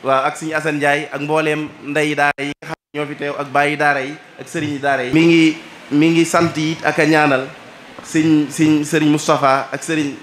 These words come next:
ak sëriñ, ak njaboot sëriñ Mamour gépp. Loola jege rek moom ngay gën a fàtte. Eh,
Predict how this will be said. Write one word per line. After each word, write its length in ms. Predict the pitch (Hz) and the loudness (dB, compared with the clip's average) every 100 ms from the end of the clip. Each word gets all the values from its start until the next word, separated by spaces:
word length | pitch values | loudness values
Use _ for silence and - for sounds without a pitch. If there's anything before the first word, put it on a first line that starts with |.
| - | -10
ak 120 | 139 | -10
sëriñ, 420 | - 160 151 143 143 - - | -4 -2 0 0 -2 -8 -4
ak 80 | 139 | 0
njaboot 260 | 156 156 | 0 0
sëriñ 140 | 151 147 | 0 2
Mamour 280 | 135 127 117 | 2 0 -2
gépp. 200 | 139 - | -4 -4
Loola 180 | 127 147 | -4 -2
jege 220 | 151 143 | 0 0
rek 140 | 135 131 | -2 -4
moom 140 | 139 | -6
ngay 140 | 135 127 | -4 -2
gën 120 | 139 | -2
a 40 | |
fàtte. 260 | 147 131 - - - - - - - - - - 117 | -2 -4 -6 -20 -20 -20 -20 -20 -20 -20 -20 -12 -4
Eh, 160 | 135 | -4